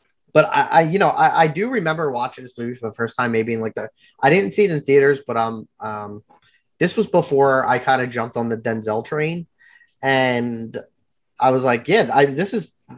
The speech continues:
like, great." Like, he's a, he's phenomenal in this role. Like, I feel like normally he was either, like, I, like, Training Day cop or, like, some kinda act-, to me, he was, like, an action star.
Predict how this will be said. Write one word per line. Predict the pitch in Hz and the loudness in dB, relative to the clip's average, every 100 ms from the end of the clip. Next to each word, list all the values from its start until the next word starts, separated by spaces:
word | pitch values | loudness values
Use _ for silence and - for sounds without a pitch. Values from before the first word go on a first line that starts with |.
| - | -6
like, | 135 127 | -6 -6
great." | 120 135 170 - | -4 -2 -2 -4
Like, | 120 110 | -4 -4
he's | 185 | -2
a, | 226 | -2
he's | 139 180 196 | -2 -6 -6
phenomenal | - 147 135 117 | -4 -2 -2 -4
in | 107 | -8
this | 107 - | -12 -6
role. | 117 107 | -4 -2
Like, | 107 - - - - | -4 -10 -20 -16 -4
I | - | 0
feel | 202 | 2
like | 190 165 | 2 2
normally | 147 147 151 147 | 2 2 4 4
he | 135 | 2
was | 127 127 | -4 -4
either, | 123 120 | -4 -4
like, | 110 98 | -4 -8
I, | 104 | -10
like, | 110 107 _ _ - | -8 -10 _ _ -2
Training | 143 139 131 | 2 4 4
Day | 120 | 2
cop | - 123 123 123 | 2 0 2 0
or, | 117 | -2
like, | 110 110 | -4 -4
some | 135 | -6
kinda | 143 123 | -4 -4
act-, | 113 123 - - _ | -4 -6 -6 -14 _
to | 170 | 2
me, | 196 | 2
he | 220 220 | 4 4
was, | 185 | 4
like, | 160 | 2
an | 147 | 2
action | 120 117 - 107 | 0 -2 -6 -12
star. | - 87 - | -10 -10 -10